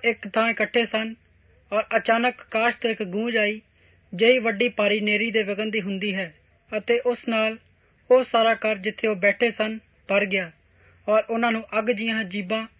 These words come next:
ਵੱਖਰੀਆਂ ਵੱਖਰੀਆਂ ਹੁੰਦੀਆਂ ਵਿਖਾਈ ਦਿੱਤੀਆਂ ਅਤੇ ਉਹ ਉਹਨਾਂ ਵਿੱਚੋਂ ਹਰੇਕ ਉੱਤੇ ਠਹਿਰੀਆਂ। ਤਦ ਉਹ ਸਭੇ ਪਵਿੱਤਰ ਆਤਮਾ ਨਾਲ ਭਰ ਗਏ ਅਤੇ ਹੋਰ ਹੋਰ ਬੋਲੀਆਂ ਬੋਲਣ ਲੱਗੇ, ਜਿਵੇਂ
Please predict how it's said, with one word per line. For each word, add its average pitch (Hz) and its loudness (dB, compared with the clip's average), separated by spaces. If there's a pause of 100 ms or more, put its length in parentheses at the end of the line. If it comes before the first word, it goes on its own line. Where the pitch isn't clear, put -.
(420)
ਵੱਖਰੀਆਂ 233 0
ਵੱਖਰੀਆਂ 220 -2
ਹੁੰਦੀਆਂ 202 -4
ਵਿਖਾਈ 202 0
ਦਿੱਤੀਆਂ 185 -8 (680)
ਅਤੇ 220 0
ਉਹ 233 -2
ਉਹਨਾਂ 226 -4
ਵਿੱਚੋਂ 208 -8 (380)
ਹਰੇਕ 226 6
ਉੱਤੇ 208 0
ਠਹਿਰੀਆਂ। 202 0 (560)
ਤਦ 233 2
ਉਹ 226 0
ਸਭੇ 233 6
ਪਵਿੱਤਰ 220 -2
ਆਤਮਾ 208 -2
ਨਾਲ 202 -2
ਭਰ 208 -2
ਗਏ 208 -2 (560)
ਅਤੇ 214 0
ਹੋਰ 220 4
ਹੋਰ 214 -2
ਬੋਲੀਆਂ 202 -4
ਬੋਲਣ 196 -4
ਲੱਗੇ, 175 -8 (680)
ਜਿਵੇਂ 214 0